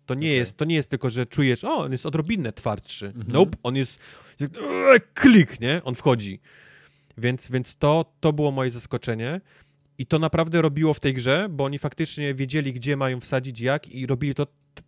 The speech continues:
Speaker 1: tak często się zmienia, że ty czujesz, nie? Jak on, jak on robi się
Speaker 2: Czujesz te
Speaker 1: miększy,
Speaker 2: różnice,
Speaker 1: twardszy.
Speaker 2: no.
Speaker 1: Tak. I prawy jest teraz twardszy, lewy jest, jest, jest trochę miększy.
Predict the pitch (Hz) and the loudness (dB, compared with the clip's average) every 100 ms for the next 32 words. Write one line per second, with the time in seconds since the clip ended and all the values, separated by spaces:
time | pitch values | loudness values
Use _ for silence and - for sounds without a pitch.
0 | _ - 170 - 175 170 165 151 131 139 | _ -2 -2 2 2 2 -2 -2 -2 -2
1 | 120 123 170 135 151 - 160 139 113 123 | 0 -2 -4 -6 -6 2 4 4 2 0
2 | 147 127 123 113 117 120 120 120 113 - | 0 -2 -6 -6 -4 -4 -4 -4 -6 -6
3 | 117 139 123 113 104 127 117 95 110 92 | -4 -2 -2 -2 2 2 0 -4 -4 -2
4 | 107 113 - - - - - - - - | 0 0 -2 -18 -20 -20 -18 -18 -4 4
5 | 175 165 139 120 127 120 - 113 - 104 | 6 8 4 2 -2 -4 -4 -6 -6 -4
6 | 127 165 151 135 - 113 127 117 117 120 | 0 2 2 0 -4 -6 -6 -6 -6 -8
7 | - 117 117 135 139 131 120 107 - 101 | -8 -14 -8 -4 -4 -2 -4 -4 -10 -10